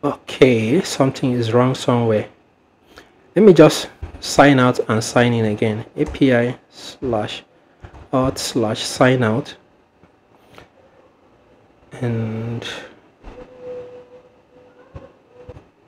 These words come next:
then I'll go to slash app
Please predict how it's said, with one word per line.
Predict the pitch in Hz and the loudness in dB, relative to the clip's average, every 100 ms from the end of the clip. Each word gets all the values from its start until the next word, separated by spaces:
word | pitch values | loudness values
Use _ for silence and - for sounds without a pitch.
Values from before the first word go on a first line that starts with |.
| - - _ - - - - - - - - - - | -20 -20 _ -20 -20 -20 -20 -20 -20 -20 -20 -20 -6
then | 147 131 | -2 0
I'll | 127 127 | 2 2
go | 143 | 4
to | 156 175 | 2 0
slash | - 127 113 117 - - | -6 -2 -2 -2 -6 -6
app | - - | -6 -6